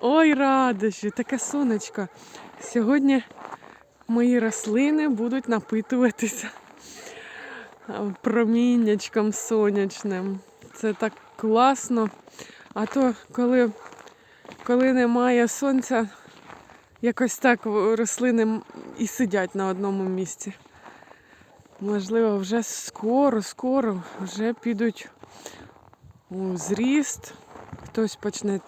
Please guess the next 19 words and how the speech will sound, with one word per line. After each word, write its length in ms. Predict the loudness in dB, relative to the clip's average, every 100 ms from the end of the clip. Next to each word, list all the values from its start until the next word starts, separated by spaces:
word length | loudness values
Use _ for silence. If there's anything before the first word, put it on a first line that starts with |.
| -14 -16
цвісти. 800 | -12 -6 -6 -8 -8 -4 -2 -4 -8 -18 -18 -18 -18 -8
Ой, 340 | 0 4 4 4
я 200 | 2 0
хочу 520 | 0 0 0 -2 0
вам 260 | 0 -2 -2
наступне 540 | -6 -6 -6 -2 0 0
відео 520 | 0 -2 0 0 0
показати. 800 | -4 -6 -6 -4 -4 -4 -4 -4 -8 -20 -20 -16 -16 -18 -18
А, 140 | -8 -6
там 320 | -2 0 2
дали 480 | 2 4 4 4 2 -4 -20 -20 -20 -6
кор-, 240 | -4 -4 -6 -8
корінчики 1160 | -2 0 2 0 -2 -6 -10 -6 -4 -2 -2 -4
хоєчки. 760 | -4 0 2 2 -4 -6 -6 -6 _ _ _ _ _ _ _ _ _ -20 -20 -8
Ті, 120 | -4
що 180 | -2 2
я, 200 | 2 2 -2 -18 -20 -20 -18 -6
е, 140 | -4
замовляла, 1120 | 0 2 4 2 0 2 2 4 2 2 0